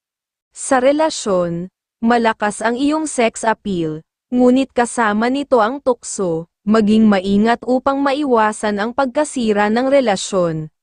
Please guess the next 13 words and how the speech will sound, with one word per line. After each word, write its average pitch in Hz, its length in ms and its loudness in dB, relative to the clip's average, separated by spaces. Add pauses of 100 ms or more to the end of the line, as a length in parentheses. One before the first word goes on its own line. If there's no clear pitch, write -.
Sa - 240 -2
tahanan, 190 880 -4 (320)
iwasan 226 720 0
ang 240 80 -4
pagtanggap 220 720 0
ng 262 160 0
bisita 214 720 0
upang 240 400 -2
hindi 214 400 0
madala 240 480 2
ng 233 240 -2
negatibong 226 720 0
enerhiya. 208 880 -2